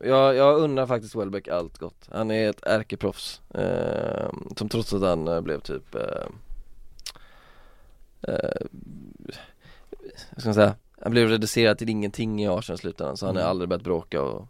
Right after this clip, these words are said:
Speaker 1: ja. Haft en del skadebekymmer och så. Men, eh, ja, det, jag tycker det är en habil värvning. Eh, Rennes, eh, yttern då. Eh,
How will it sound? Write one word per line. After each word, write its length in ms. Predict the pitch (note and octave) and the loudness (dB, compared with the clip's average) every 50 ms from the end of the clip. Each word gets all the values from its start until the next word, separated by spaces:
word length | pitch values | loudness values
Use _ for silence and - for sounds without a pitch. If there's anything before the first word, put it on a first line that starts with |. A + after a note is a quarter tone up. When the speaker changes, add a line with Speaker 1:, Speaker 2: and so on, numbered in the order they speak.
| _ | _
Speaker 1:
ja. 180 | - - - - - - - - - - - - - - - - - - - - - - - - | -10 -10 -10 -10 -12 -18 -20 -20 -20 -20 -20 -20 -20 -20 -20 -20 -20 -20 -20 -20 -20 -20 -8 0
Haft 240 | - A#2+ A#2+ - C3 | 4 4 4 4 4
en 80 | B2+ | 2
del 100 | A2+ A2+ A2 | 4 2 2
skadebekymmer 520 | - A2+ A2 G2+ G2+ G2 G2 G2 F#2+ F#2 | 4 4 4 4 2 0 -4 -6 -6 -6
och 60 | F2+ | -6
så. 140 | F#2 D#2+ - - | -6 -8 -10 -4
Men, 260 | - C#3 D3 D3+ D3+ | 4 6 6 8 8
eh, 60 | D3+ D3+ | 8 8
ja, 280 | D3+ C#3 D3+ - - - - | 8 8 6 6 4 0 -4
det, 120 | - D3+ | 0 2
jag 200 | E3 C#3+ D3+ D3+ | 4 6 6 4
tycker 160 | D#3+ D3 C#3+ | 4 4 6
det 60 | C3 C3 | 6 6
är 40 | |
en 60 | B2 B2 | 8 6
habil 260 | B2 A#2 A#2+ A2 A2 | 6 6 6 4 4
värvning. 300 | A2 G#2+ G2+ G#2 G2 - | 4 2 2 0 -2 0
Eh, 600 | - B2 A#2+ A#2+ A#2+ A#2 A#2 A#2 A#2 A#2 A#2 A2+ A2 - - - | 2 4 6 6 6 6 6 6 6 6 6 4 2 -2 -6 -2
Rennes, 500 | A#2+ C#3+ D3 D#3 E3 E3 D#3+ C#3+ C3+ C3 | 0 2 4 4 4 4 4 2 2 2
eh, 680 | B2+ A#2+ A#2+ A#2+ A#2 A#2 A#2 A2+ A2 A2 A2 F#2 B1+ - - | 4 4 4 4 4 4 4 4 4 4 2 2 2 2 0
yttern 380 | D#3+ - _ _ - B2+ A2+ G#2 | 0 0 _ _ 2 2 4 4
då. 180 | G2+ G2+ G#2+ - - - - - - - - G#2 | 4 2 0 -2 -6 -18 -20 -20 -20 -8 0 2
Eh, 520 | A#2 A2+ G#2+ G#2+ G#2+ G#2+ G#2+ G#2 G2+ G2+ | 4 4 6 6 4 4 4 4 4 2